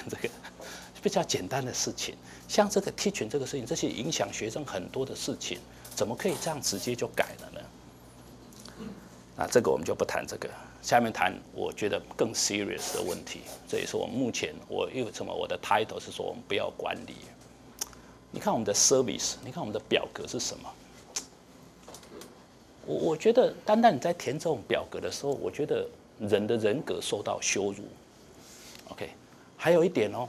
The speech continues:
他还特别说明哦，要附资料、佐证资料，你填的不算数，你要附佐证资料。我突然在想说，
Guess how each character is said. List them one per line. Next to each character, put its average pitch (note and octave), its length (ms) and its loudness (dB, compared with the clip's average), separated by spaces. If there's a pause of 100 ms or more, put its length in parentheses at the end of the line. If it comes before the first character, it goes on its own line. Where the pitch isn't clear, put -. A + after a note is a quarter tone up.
(120)
他 D#3 140 -4
还 D3+ 80 0
特 E3+ 140 0
别 A2+ 140 0
说 C#3+ 200 4
明 G2 220 0
哦， F#2+ 160 -4
要 C3+ 160 2
附 C3+ 240 0
资 B2+ 240 -2
料、 C3 180 0 (800)
佐 F#2+ 260 6
证 D#3+ 220 8
资 B2+ 200 0
料， B2 220 0 (180)
你 G#2+ 120 -2
填 A2 260 2
的 C3+ 80 2
不 C3 100 -2
算 C3+ 240 2
数， B2+ 200 -2 (400)
你 A2 120 4
要 C#3 140 8
附 F3 220 6
佐 D#2+ 240 0
证 B2+ 200 0
资 A2 180 -4
料。 A2+ 200 -2 (720)
我 - 80 -8
突 - 140 -6
然 F#3 80 -2
在 F#3 120 0
想 D#3 260 -2
说， D3+ 340 2